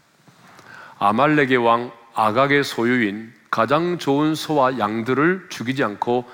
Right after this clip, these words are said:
남겨두었습니다. 이 일을 알게 된 사무엘이 사울 왕을 추궁하면서 "왜 그렇게 했느냐"라고 이제 책임을 물었죠. 그때 사울이 이렇게 변명을 하게 됩니다.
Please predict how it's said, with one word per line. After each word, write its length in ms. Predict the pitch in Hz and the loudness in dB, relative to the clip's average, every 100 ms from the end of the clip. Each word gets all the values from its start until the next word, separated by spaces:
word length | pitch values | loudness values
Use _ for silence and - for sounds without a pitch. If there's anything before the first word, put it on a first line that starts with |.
| - | -4
남겨두었습니다. 920 | 101 98 107 135 107 101 - 104 95 - - - _ _ _ _ _ _ - - - - - - - - - - | -2 -2 -2 -4 -4 -6 -10 -16 -20 -20 -20 -20 _ _ _ _ _ _ -20 -20 -20 -20 -20 -20 -20 -20 -12 -2
이 140 | 151 | 2
일을 180 | 165 170 | 4 4
알게 260 | 117 123 | 4 2
된 160 | 143 151 | 2 0
사무엘이 800 | 139 - 156 151 107 104 127 139 - - | -2 -2 0 2 2 0 -4 -10 -20 -18
사울 380 | - - 139 | -8 -2 0
왕을 440 | 131 110 120 143 147 - _ - | 0 0 0 0 -4 -18 _ -14
추궁하면서 1040 | - - 175 143 113 120 120 113 113 147 - - - - _ - - _ | -12 -4 -2 0 0 0 -2 -2 -2 -4 -12 -20 -20 -20 _ -20 -20 _
"왜 320 | 107 117 160 | 0 2 2
그렇게 340 | 165 185 - - | 2 0 0 -4
했느냐"라고 800 | 110 113 110 104 101 113 131 143 - _ _ _ | -2 -2 0 -2 -2 -2 -2 -6 -20 _ _ _
이제 240 | - 92 107 | -10 -6 -6
책임을 480 | - - 135 139 127 | -6 -8 -4 -4 -4
물었죠. 420 | 98 98 - 95 - _ _ _ _ _ - _ - - - - | -6 -10 -12 -18 -20 _ _ _ _ _ -20 _ -20 -20 -20 -6
그때 520 | 151 143 117 117 127 147 - | -6 -2 0 0 -2 -8 -14
사울이 420 | - 123 123 123 | -6 -2 0 0
이렇게 320 | 110 120 - | 0 -2 -2
변명을 480 | 117 107 107 107 95 | -2 -4 -2 -4 -4
하게 160 | 98 | -6
됩니다. 320 | 92 90 90 | -6 -12 -18